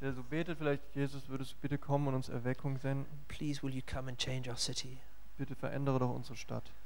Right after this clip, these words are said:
Speaker 2: Please, we pray for the salvation of families."
Speaker 1: Wir, wir beten für die Errettung von Familien.
Speaker 2: Now, look, I believe God hear, God hears every prayer.
Speaker 1: Also jetzt versteh mich nicht falsch, ich glaub, Gott hört jede Art von Gebet.
Speaker 2: But I also think that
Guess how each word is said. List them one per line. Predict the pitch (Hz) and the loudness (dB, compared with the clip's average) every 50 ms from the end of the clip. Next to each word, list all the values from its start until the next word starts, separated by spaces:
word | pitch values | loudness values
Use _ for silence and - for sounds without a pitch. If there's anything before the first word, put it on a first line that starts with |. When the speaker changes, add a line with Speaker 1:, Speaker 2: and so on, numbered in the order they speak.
| - - - - - - - - - - - - | -4 -4 -4 -4 -4 -4 -4 -4 -4 -4 -4 -4
Speaker 2:
Please, | - - 143 143 143 139 | -2 0 0 0 0 0
we | 135 131 | -2 -2
pray | - - - 147 139 139 | 12 12 12 12 12 6
for | 135 - 131 | 2 -2 -2
the | 123 | -2
salvation | 123 - 131 123 - 127 127 127 - - 135 | -2 -2 -2 -2 0 -2 0 0 -2 -2 -2
of | 123 | -2
families." | - - 117 120 120 120 117 120 120 - - - - | -2 -2 -2 -2 -2 -2 -2 -2 -2 -2 -2 -2 0
Speaker 1:
Wir, | 123 120 117 120 113 120 123 | 0 0 0 0 0 -2 0
wir | 120 120 | 0 0
beten | 117 - 143 147 151 | 4 4 2 2 2
für | 139 147 | 0 2
die | 131 | 2
Errettung | 123 123 113 127 147 - 180 170 | 2 4 4 2 2 2 0 0
von | 160 - 147 139 | 0 0 -2 0
Familien. | - 131 120 120 131 156 180 190 202 202 208 208 214 - - - - - - - - - - - - - - - - - - - | 0 0 2 2 4 4 6 4 4 2 0 -2 -4 -4 -4 -4 -4 -4 -4 -4 -4 -4 -4 -4 -4 -4 -4 -4 -4 -4 -4 2
Speaker 2:
Now, | - 156 156 160 - - - - - | 6 8 8 8 8 4 -2 -4 0
look, | 156 151 - - | 0 0 2 4
I | - | 4
believe | 156 160 196 202 185 - | 4 4 4 2 2 8
God | - 165 160 156 147 | 10 10 10 10 8
hear, | - - - 170 156 - - - | 2 4 6 6 6 6 4 4
God | - 143 143 | 4 4 4
hears | - - 151 139 123 131 | 4 6 6 6 6 4
every | - 127 123 120 107 | 0 -2 -2 -2 -2
prayer. | - - 120 95 98 - - - | -2 -4 -4 -4 -4 -4 -4 -4
Speaker 1:
Also | - 147 139 147 | -4 -4 -4 -2
jetzt | 151 143 - | -2 -2 -2
versteh | - 147 - - 180 | -2 -2 2 4 6
mich | 180 165 | 8 8
nicht | 160 151 - | 8 6 8
falsch, | - 151 147 135 | 6 6 6 6
ich | 143 - | 2 4
glaub, | - 151 147 - - | 6 6 6 6 8
Gott | - 160 160 151 | 8 8 8 10
hört | 156 151 143 131 123 | 8 8 8 6 6
jede | 131 151 180 196 190 | 8 8 10 10 8
Art | - 107 143 151 | 8 6 2 2
von | - - 147 135 | 2 2 2 2
Gebet. | 131 117 135 143 185 226 - - - - - - - - - - - - - - - - - - | 2 2 2 2 2 2 0 -2 -2 -2 -4 -4 -4 -4 -4 -4 -4 -4 -4 -4 -4 -4 2 4
Speaker 2:
But | 147 143 | 6 8
I | 147 147 - | 8 10 10
also | 180 180 - - | 8 8 8 4
think | 185 - - - 196 165 135 - | 2 0 10 10 10 10 12 6
that | 147 127 | 4 2